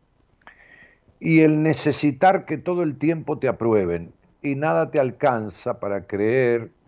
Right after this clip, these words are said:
que está bien, que estás satisfecha. Es como si siempre faltara algo, porque todavía no has resuelto la falta de reconocimiento de tu padre, que te abandonó con su muerte, pobre hombre,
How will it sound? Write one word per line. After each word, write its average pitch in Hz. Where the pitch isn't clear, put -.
que -
está 101
bien, 110
que -
estás 92
satisfecha. 104
Es 117
como 117
si 104
siempre 123
faltara 87
algo, 71
porque 117
todavía 120
no 110
has 123
resuelto 104
la 87
falta 117
de 98
reconocimiento 90
de 85
tu -
padre, 101
que 73
te 80
abandonó 78
con 85
su -
muerte, 92
pobre 87
hombre, 107